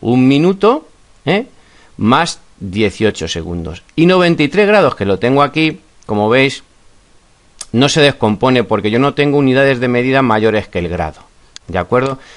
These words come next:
Entonces, como no hay unidades de medida mayores que el grado, no lo puedo descomponer.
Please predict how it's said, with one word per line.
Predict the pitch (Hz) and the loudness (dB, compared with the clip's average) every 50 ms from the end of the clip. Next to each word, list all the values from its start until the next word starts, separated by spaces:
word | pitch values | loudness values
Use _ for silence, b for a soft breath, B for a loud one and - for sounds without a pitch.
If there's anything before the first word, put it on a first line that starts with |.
| B B B | B B B
Entonces, | - - 123 117 101 - 101 - | -6 -2 -2 0 0 -2 -4 -6
como | - - 110 101 104 101 101 | -4 -2 -2 0 2 2 2
no | 104 113 | 2 4
hay | 123 127 | 4 4
unidades | 131 127 127 131 139 139 131 | 4 4 4 2 2 2 2
de | 123 123 | 2 0
medida | 123 139 143 127 | 0 0 0 0
mayores | 101 92 85 82 90 90 98 95 | 0 -2 -2 -2 -2 -2 -2 -2
que | - - | -2 -2
el | 127 127 | -2 0
grado, | 127 151 175 185 170 175 190 185 190 b b b b b b b b b b b - | 0 0 0 0 2 0 -2 -2 -4 b b b b b b b b b b b -4
no | 110 107 110 120 135 139 135 | 0 2 2 4 4 4 4
lo | 127 117 95 | 4 2 2
puedo | - 107 101 | 2 2 2
descomponer. | 95 95 87 - - 82 82 - - 80 78 69 73 87 | 2 0 -2 -4 -8 -8 -8 -8 -10 -10 -10 -10 -12 -14